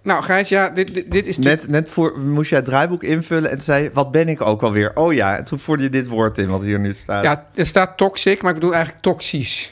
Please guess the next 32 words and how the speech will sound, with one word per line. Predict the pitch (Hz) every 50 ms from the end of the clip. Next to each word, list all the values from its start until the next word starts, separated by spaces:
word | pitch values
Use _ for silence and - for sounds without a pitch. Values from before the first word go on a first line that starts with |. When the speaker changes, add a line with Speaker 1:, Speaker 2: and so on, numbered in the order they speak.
| -
Speaker 2:
Toxisch. | - 139 131 107 90 - 104 101 104 107 -
Speaker 1:
To-, | - 208
toxisch, | 196 - - - 151 131 -
toch? | - 233 285 277 - - - - _
Zeggen | - - - 165 151 - 151 147
ze. | 147
Speaker 2:
Ja, | - 127
Speaker 1:
Of | 107
Speaker 2:
toxic | - 151 160 156 - - 156 139 -
is, | 143 131 127 - -
is, | - 127 127 127 - -
is | - 117 113
het | 113 104 -
Engelse | - 113 117 127 123 - - 104
wat | 98 98
volgens | - - 104 98 101
mij | 104 95
in | 95
het | 98 95
Nederlands | 98 95 95 92 87 -
ook | - -
vaak | - 92 92 -
Speaker 1:
Maar, | - 170 175
Speaker 2:
gebruikt | 98 - 92 - -
Speaker 1:
ja, | 170 180
Speaker 2:
wordt. | 185 190 190
Speaker 1:
dat | 196 180
wordt | 165 175 160
ook | 156
in, | 156
ja. | 123 - - -
Speaker 2:
Ja. | - 85